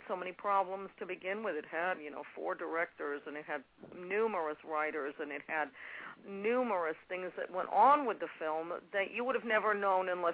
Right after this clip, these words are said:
you'd read the books about the making of The Wizard of Oz. And so basically,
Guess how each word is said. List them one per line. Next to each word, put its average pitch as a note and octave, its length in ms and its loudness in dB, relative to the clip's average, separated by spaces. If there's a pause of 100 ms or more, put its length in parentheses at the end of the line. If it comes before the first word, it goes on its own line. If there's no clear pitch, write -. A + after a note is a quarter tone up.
you'd E3 140 -4
read D#3+ 240 2
the D#3+ 60 -6
books D3 380 -2
about D3+ 440 4
the - 60 -6
making D#3+ 380 -4
of C#3+ 100 -8
The C#3 80 -8
Wizard D3 300 -6
of C#3+ 120 -6
Oz. D#3 280 2 (680)
And B3 280 8 (260)
so B3 80 8
basically, A#3 640 4